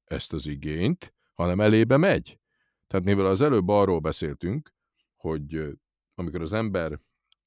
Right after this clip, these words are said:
eljut a tudatosulás egy bizonyos szintjére, ugye ennek öt lépcsőfoka van, akkor, akkor pont a, a közvetlen környezetétől kap visszautasítást, adott esetben a családjától.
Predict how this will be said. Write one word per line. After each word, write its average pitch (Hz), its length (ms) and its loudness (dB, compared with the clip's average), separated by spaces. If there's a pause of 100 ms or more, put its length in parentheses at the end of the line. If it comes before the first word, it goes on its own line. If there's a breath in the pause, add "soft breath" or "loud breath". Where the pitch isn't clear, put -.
(960)
eljut 95 720 0 (460)
a 85 80 -8
tudatosulás 87 800 0
egy 78 100 -4
bizonyos 82 460 -2
szintjére, 80 640 -6
ugye 87 220 -6
ennek 69 240 -12
öt 82 220 -10
lépcsőfoka 73 600 -10
van, 123 240 -4 (540 soft breath)
akkor, - 540 0
akkor 98 240 -4
pont 110 360 2
a, 80 220 0
a 73 240 -6
közvetlen 92 500 0
környezetétől 80 760 -4
kap 73 220 -10
visszautasítást, 90 1040 -8
adott 71 260 -12
esetben 73 340 -10
a 71 40 -10
családjától. 87 840 -8